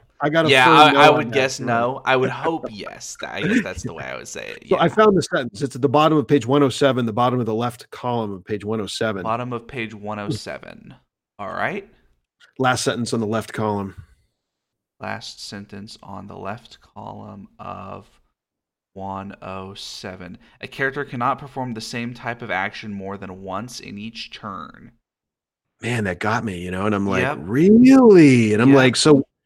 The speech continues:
Speaker 1: so I can't do two attacks? I can't use my swift action? I can't spend a fortune point for a second, for a second action and attack? Oh, man,
Speaker 2: That
Speaker 1: for a
Speaker 2: totally
Speaker 1: second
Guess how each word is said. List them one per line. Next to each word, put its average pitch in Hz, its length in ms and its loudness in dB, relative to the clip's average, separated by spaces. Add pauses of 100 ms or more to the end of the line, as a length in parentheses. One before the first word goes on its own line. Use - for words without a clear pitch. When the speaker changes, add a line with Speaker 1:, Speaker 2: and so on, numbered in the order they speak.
(160)
Speaker 1:
so 196 160 4
I 165 100 6
can't 208 340 2
do 190 100 0
two 226 240 0
attacks? 208 540 2
I 175 80 2
can't 202 280 2
use 214 140 0
my 175 140 2
swift 170 400 0
action? 185 400 -2
I 143 80 -2
can't 214 280 0
spend 190 220 2
a 139 60 2
fortune 170 360 -2
point 208 300 0
for 143 100 0
a 123 60 -2
second, 156 400 -4 (440)
for 156 160 0
a 139 40 2
second 165 380 -2
action 160 400 0
and 131 120 0
attack? 147 560 -8
Oh, 135 440 -2
man, 147 320 -6
Speaker 2:
That 151 220 -2
Speaker 1:
for 120 60 -4
a - 40 -2
Speaker 2:
totally 175 240 0
Speaker 1:
second - 0 -